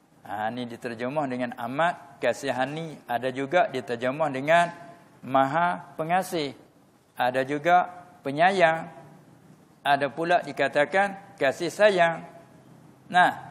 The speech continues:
ha, kalau kita di bahasa petani, dia panggil kata kesian. Kesian daripada kasihan tadi.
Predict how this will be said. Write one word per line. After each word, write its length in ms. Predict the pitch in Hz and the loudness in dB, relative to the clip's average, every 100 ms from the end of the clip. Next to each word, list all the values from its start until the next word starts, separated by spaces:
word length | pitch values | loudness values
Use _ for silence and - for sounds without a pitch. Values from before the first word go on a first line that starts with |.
| - | -12
ha, 140 | - 127 135 143 143 143 139 135 - - - | -4 0 2 2 2 0 -2 -6 -10 -6 4
kalau 320 | 147 151 147 | 6 8 4
kita 320 | 156 - 175 | 0 2 2
di 80 | 156 | 4
bahasa 400 | 143 139 143 165 131 | 2 2 2 0 -2
petani, 480 | - 147 175 214 - - - | 0 0 0 -4 -6 -14 -10
dia 80 | 135 | -6
panggil 300 | - 135 143 | -2 -2 0
kata 600 | 143 135 175 175 - - - | 0 2 2 0 -4 -20 -8
kesian. 640 | 143 - 160 147 127 123 123 - - - - - 214 - - - - - | -6 -6 -2 2 2 2 -6 -16 -20 -20 -20 -18 -16 -16 -18 -18 -18 -4
Kesian 560 | 127 - 156 156 143 | -2 -2 4 6 6
daripada 500 | 143 139 147 151 151 156 | 4 0 4 6 6 6
kasihan 800 | 165 156 170 170 160 185 170 160 | 8 6 6 0 2 2 2 2
tadi. 320 | 180 180 240 | 2 4 0